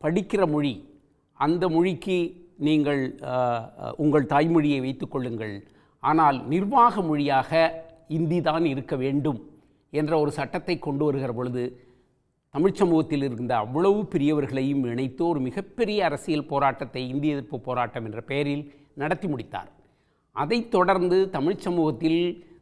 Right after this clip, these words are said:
தாக்கம் செலுத்தி வரக்கூடிய கம்பராமாயண எரிப்பு போராட்டம் என்பதை நாற்பத்தி நாலு, நாற்பத்தெட்டில் மிகப்பெரிய சக்தியாக நடத்தினார். ஐம்பத்-, ஐம்பதுகளிலிருந்து ஐம்பத்தாறு வரை பெரியார் நடத்திய போராட்டங்கள் என்பவை எண்ணற்றவை. குருகுல கல்விக்கு எதிரான போராட்டம்,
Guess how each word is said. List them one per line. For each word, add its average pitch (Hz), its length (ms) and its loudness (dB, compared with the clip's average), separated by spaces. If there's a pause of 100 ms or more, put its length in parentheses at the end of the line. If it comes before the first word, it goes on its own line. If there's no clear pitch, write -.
தாக்கம் 175 440 2
செலுத்தி 151 420 -2
வரக்கூடிய 143 560 -2
கம்பராமாயண 147 840 0
எரிப்பு 156 300 -6
போராட்டம் 135 500 -2
என்பதை 123 360 -4
நாற்பத்தி 139 440 -4
நாலு, 131 200 -4
நாற்பத்தெட்டில் 120 600 -10
மிகப்பெரிய 180 540 -6
சக்தியாக 135 440 -8
நடத்தினார். 104 460 -12 (640)
ஐம்பத்-, 202 600 -2
ஐம்பதுகளிலிருந்து 170 880 0
ஐம்பத்தாறு 160 640 -4
வரை 131 160 -6
பெரியார் 151 460 -2
நடத்திய 123 420 -4
போராட்டங்கள் 135 520 -4
என்பவை 120 520 -8
எண்ணற்றவை. 160 480 -4 (800)
குருகுல 175 400 2
கல்விக்கு 143 480 -2
எதிரான 123 340 -4
போராட்டம், 95 500 -12